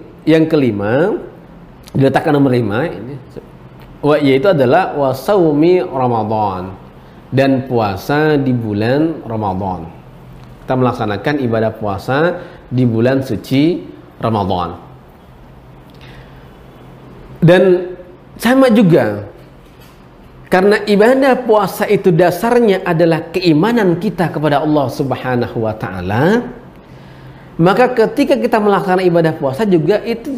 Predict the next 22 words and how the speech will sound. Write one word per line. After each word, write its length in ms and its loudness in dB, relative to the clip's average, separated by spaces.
melatih 1040 0
keimanan 720 2
kita, 300 -4
melatih 880 2
kejujuran 640 4
kita 460 -4
kepada 320 0
Allah 260 0
Subhanahu 760 -4
wa 80 -4
taala. 360 -8
Kan 240 2
tadi 240 2
se-, 200 -2
pertama 400 2
saya 160 2
katakan 240 0
bahwa 240 4
ketika 260 0
kita 240 -2
menyatakan 800 -2
bahwa 640 -4